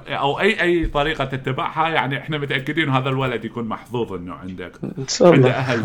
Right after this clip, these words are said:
Speaker 2: إن شاء الله.
Speaker 1: مثلك. آه، طيب، أنا عندي فقرة جديدة في البرنامج عملتها يمكن ثلاث أربع مرات حد الآن. أنت إلك حق تسألني أي سؤال اللي تحب. ف-، وإذا، إذا تاخذ، تحب تاخذ استراحة تفكر في الموضوع، ولكن تقدر تسألني أي سؤال تحب وأنا أجاوب عليه.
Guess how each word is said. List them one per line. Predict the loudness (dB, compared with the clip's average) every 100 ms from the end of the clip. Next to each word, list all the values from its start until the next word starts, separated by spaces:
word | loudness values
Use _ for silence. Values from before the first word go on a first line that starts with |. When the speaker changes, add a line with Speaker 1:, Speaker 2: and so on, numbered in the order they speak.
| -4
Speaker 2:
إن | -2
شاء | 0
الله. | 0
Speaker 1:
مثلك. | -4 -14 -20 -20 -20 -20 -20 -20 -20 0
آه، | 4 4
طيب، | 4 2 4
أنا | 2 2
عندي | 0 0
فقرة | 0 0 2 2
جديدة | 0 -2 -2 -2
في | -4
البرنامج | -2 -2 -2 -4 -4
عملتها | -4 -4 -6 -6 -4 -2 -4
يمكن | -4 -4 -4 -6
ثلاث | -4 -8 -8
أربع | -6 -4 -2
مرات | -2 0 0 -2 -6 -12 -12
حد | -4 -2 -2
الآن. | -4 -6 -8 -6
أنت | -4 0
إلك | 0 0 -4 2
حق | 2 2
تسألني | -2 -2 -2 0 0
أي | 0
سؤال | 0 -2 -2 0
اللي | -2
تحب. | -6 -10 -10 -10 -14 -20 -20 -20 -20 -20 -20 -20 -20 -20 -20 -20 -6
ف-، | 6 10 10 8 4
وإذا، | 4 4 4 6 6 6
إذا | 4
تاخذ، | 4 4 4 -2 -4 -8
تحب | -6 0
تاخذ | 0 0 -4
استراحة | -6 -2 -2 0 -2
تفكر | -2 -2 -2
في | -2
الموضوع، | -2 0 0
ولكن | 2 2 2 0 -4
تقدر | -4 -4
تسألني | -6 -6 -2 -2 -2
أي | -2
سؤال | -2 -2 -2 -4
تحب | -4 -6 -2
وأنا | -2 0
أجاوب | -2 -2 -4 -8
عليه. | -14 -14